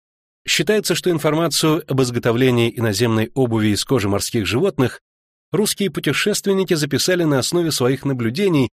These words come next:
возможно, за каким-то реальным промыслом, и расспросов. Но представления о добротности рыбьего меха существовали на Руси и раньше.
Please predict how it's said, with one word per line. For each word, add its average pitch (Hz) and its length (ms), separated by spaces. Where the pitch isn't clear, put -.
возможно, 104 600
за 104 140
каким-то 110 360
реальным 104 340
промыслом, 95 540
и 175 100
расспросов. - 800
Но 123 160
представления 139 840
о 123 60
добротности 110 720
рыбьего 92 360
меха 143 600
существовали 160 800
на 160 120
Руси 117 320
и 113 180
раньше. 82 520